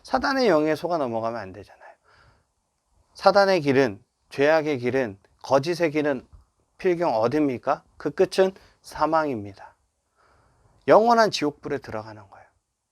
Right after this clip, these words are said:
우리가 예수님을 믿는 목적이 무엇입니까? 하나님을 찬양하고 하나님을 영화롭게 하면서 하나님과 즐거워하는 것.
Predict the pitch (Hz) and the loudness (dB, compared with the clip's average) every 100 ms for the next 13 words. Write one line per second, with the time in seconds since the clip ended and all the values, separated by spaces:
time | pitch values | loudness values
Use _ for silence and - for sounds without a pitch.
0 | _ _ 156 214 226 151 147 175 180 175 | _ _ 2 6 8 8 4 2 2 2
1 | 135 135 139 113 - 127 123 104 107 107 | 0 -2 -2 -4 -8 -10 -10 -8 -10 -10
2 | 110 101 127 - - - - 233 254 247 | -14 -12 -12 -12 -16 -10 -2 2 2 0
3 | 233 214 226 226 214 202 196 220 233 226 | -2 0 0 4 4 4 4 4 2 2
4 | 220 151 147 170 165 170 160 151 143 160 | 2 4 6 4 4 2 2 0 2 4
5 | 196 214 208 202 - 160 180 190 175 143 | 4 4 4 2 4 2 6 8 8 6
6 | 123 107 | 2 -4